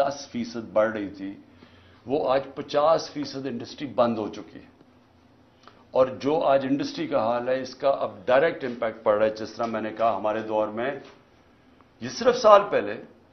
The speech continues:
फैसलाबाद में पूछे, उनको टेक्सटाइल इंडस्ट्री का स्किल्ड वर्कर नहीं मिल रहा था, मजदूर नहीं मिल रहा था।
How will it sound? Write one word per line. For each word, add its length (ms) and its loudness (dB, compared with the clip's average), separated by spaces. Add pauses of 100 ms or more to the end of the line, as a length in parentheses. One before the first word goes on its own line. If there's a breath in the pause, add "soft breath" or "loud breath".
(100)
फैसलाबाद 540 6
में 160 -8
पूछे, 340 -4
उनको 460 -2
टेक्सटाइल 840 -2
इंडस्ट्री 420 -6
का 520 4 (200 soft breath)
स्किल्ड 380 2
वर्कर 340 6
नहीं 160 -2
मिल 100 0
रहा 140 6
था, 120 4
मजदूर 400 -2
नहीं 140 -2
मिल 100 2
रहा 180 2
था। 200 -12